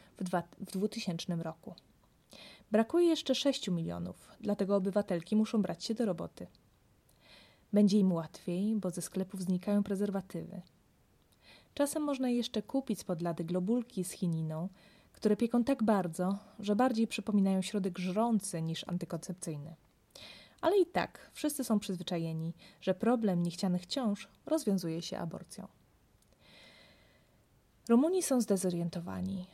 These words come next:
Uchwałę przyjęto z dnia na dzień, a większość kobiet nie ma pojęcia o swojej fizjologii. Edukacja seksualna nie istnieje. Mało która matka potrafi rozmawiać z córką o zapobieganiu ciąży.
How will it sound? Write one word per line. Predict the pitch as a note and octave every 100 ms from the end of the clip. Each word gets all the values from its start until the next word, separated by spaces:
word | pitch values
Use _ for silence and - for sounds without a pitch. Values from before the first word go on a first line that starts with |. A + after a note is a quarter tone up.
| -
Uchwałę | G#3 - A3 A3+ A3
przyjęto | A#3 A3+ A3 G#3+
z | F#3
dnia | A3+ A#3+
na | G3 E3+
dzień, | D#3+ E3 E3 - -
a | G3
większość | G#3+ A#3 C4 B3+ -
kobiet | D4+ A#3+ F#3+ F#3 -
nie | B3 C4+
ma | C4+
pojęcia | - B3+ G3 F3+ -
o | -
swojej | - F3+
fizjologii. | F3+ E3+ D#3+ D#3 D#3+ E3+ - - - _ _ _ _ _ _ _
Edukacja | A3+ A3 C#4 C#4 C4
seksualna | A3+ G#3 - G3+ F#3+ F#3+
nie | F#3+
istnieje. | G3 - F#3 E3+ F3 F3+ _ _ _ _ _ -
Mało | G3+ G#3 G3+
która | - G#3+ G3
matka | F#3+ G3 - E3+
potrafi | F3 E3+ E3+ F3+
rozmawiać | E3 E3 E3 -
z |
córką | - G3 - G3 F#3+
o | F#3+
zapobieganiu | F#3 F#3 F3 E3+ E3 D#3 E3
ciąży. | - D#3 D#3+ E3+